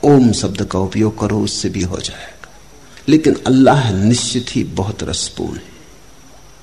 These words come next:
और तुम सूफियों को जैसी मस्ती में देखोगे, इस जमीन पर तुम किसी को वैसी मस्ती में ना देखोगे। जैसे सूफियों की आंख में तुम शराब देखोगे, वैसे किसी की आंख में ना देखोगे।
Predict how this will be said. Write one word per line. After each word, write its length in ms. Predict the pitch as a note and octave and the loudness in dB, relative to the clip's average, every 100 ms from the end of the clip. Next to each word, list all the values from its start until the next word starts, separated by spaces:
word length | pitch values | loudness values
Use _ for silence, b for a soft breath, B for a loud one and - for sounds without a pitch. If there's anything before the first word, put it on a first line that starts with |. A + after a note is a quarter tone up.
| - - - - - - | -20 -20 -20 -20 -18 -2
और 140 | C3 | 0
तुम 160 | - D#3 | 4 4
सूफियों 520 | - F3+ F#3 - G3+ | 6 4 4 8 8
को 140 | F3 C#3+ | 8 6
जैसी 320 | D3+ D3 C#3+ | 4 2 2
मस्ती 380 | B2+ B2 - D3+ | 2 0 2 6
में 140 | C3 | 6
देखोगे, 420 | B2 B2 C#3 C3 A#2 | 4 2 2 4 4
इस 180 | A2 | 4
जमीन 280 | A2 C3+ C3 | 4 6 6
पर 120 | A#2 | 2
तुम 160 | G2+ G#2 | -2 -4
किसी 320 | G2 A2+ - | -2 -4 -4
को 120 | A2+ F#2+ | -4 -4
वैसी 300 | E2+ - F2+ | -4 -4 -4
मस्ती 380 | F2+ F2 - F#2 | -6 -6 -8 -6
में 120 | F#2 | -4
ना 100 | - | -6
देखोगे। 920 | - B1+ - - - - - - - | -8 -10 -10 -12 -16 -16 -16 -16 -2
जैसे 280 | B2 B2 A2 | 0 0 -2
सूफियों 500 | - C#3 C3 - B2 | -2 -2 0 2 2
की 120 | A2+ F#2 | 2 -2
आंख 260 | G#2 G#2 - | 0 -2 0
में 140 | G#2 | -2
तुम 160 | G#2 F#2+ | 0 -4
शराब 480 | F2 - F2 G2 G#2 | -4 -6 -4 -4 -4
देखोगे, 460 | G2 - A2 G2 G#2 B B B - | -4 -4 -4 -6 -8 B B B -4
वैसे 260 | G#2 - F2+ | -4 -4 -6
किसी 340 | G#2+ - G2+ | -6 -6 -8
की 160 | - - | -8 -8
आंख 260 | F#2 - - | -8 -8 -8
में 80 | |
ना 80 | - | -8
देखोगे। 600 | - - - - - - | -8 -10 -12 -12 -14 -16